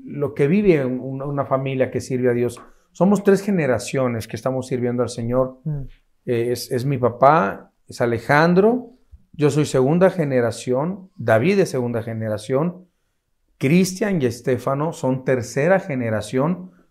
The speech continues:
Speaker 1: porque Caleb es segunda generación igual que yo.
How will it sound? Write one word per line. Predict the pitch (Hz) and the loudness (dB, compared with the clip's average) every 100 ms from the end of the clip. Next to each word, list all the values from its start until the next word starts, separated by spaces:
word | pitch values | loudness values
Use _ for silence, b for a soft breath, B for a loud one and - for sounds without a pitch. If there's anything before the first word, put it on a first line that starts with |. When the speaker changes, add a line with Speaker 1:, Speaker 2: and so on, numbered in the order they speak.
| _ | _
Speaker 1:
porque | - 120 135 - | -4 -2 -2 0
Caleb | 123 117 156 202 | 0 2 2 2
es | 185 | 0
segunda | - 117 156 185 | -2 0 2 2
generación | 185 123 113 107 - 123 113 | 0 -4 -2 -4 -4 -8 -8
igual | 123 107 107 104 | -6 -2 -2 -4
que | 98 | -6
yo. | 104 175 175 | -4 -6 -6